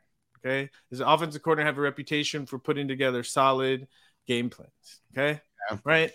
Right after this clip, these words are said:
Speaker 1: And also you wanna, earth signs, I think of the, the tools around the quarterback.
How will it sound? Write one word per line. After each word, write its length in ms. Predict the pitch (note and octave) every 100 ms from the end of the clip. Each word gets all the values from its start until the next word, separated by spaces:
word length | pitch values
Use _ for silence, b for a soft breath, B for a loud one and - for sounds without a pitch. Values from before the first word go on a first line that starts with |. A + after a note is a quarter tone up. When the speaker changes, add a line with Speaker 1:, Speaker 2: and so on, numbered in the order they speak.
| -
Speaker 1:
And 120 | E3+
also 380 | F#3+ G3+ G3+ F3+
you 140 | F3+
wanna, 220 | F3 D#3+ C3+
earth 200 | F3 A3
signs, 300 | - D#3+ D#3
I 100 | C#3+
think 240 | D3 D#3
of 280 | C#3+ C#3 B2+
the, 120 | B2+ A#2 _
the 160 | C3
tools 500 | A#2 - F#3+ F#3+ F#3
around 380 | E3 C#3+ D3 D3
the 60 | B2+
quarterback. 500 | - C3+ B2 F#2+